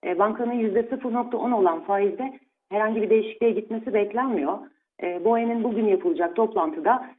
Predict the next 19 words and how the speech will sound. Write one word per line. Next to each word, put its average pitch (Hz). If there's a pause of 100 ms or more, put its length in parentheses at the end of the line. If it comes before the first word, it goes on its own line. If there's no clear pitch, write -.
(160)
ekonomiye 226
daha 208
fazla 202
destek 190
sağlamaktan 165
uzak 226
durmaya 175 (240)
devam 190
edeceği, 156 (260)
e, 175
Brexit 254
konusunda 175 (120)
önümüzdeki 220
iki -
hafta 202
içinde 165
yaşanacakları 175
görmeyi 196
beklemesi, 190